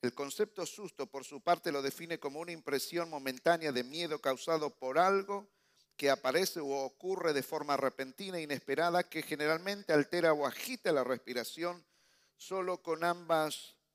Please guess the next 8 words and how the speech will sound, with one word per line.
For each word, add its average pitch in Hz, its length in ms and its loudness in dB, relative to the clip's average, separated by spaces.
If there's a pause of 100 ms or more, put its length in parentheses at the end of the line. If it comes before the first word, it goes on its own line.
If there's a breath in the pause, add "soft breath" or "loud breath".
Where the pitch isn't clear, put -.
(720)
definiciones, 151 1040 -6
dice 147 260 -4
la 127 120 4
Real 143 260 4
Academia, 147 520 0
ya 143 180 2
podemos 143 580 -6
entender 127 800 -4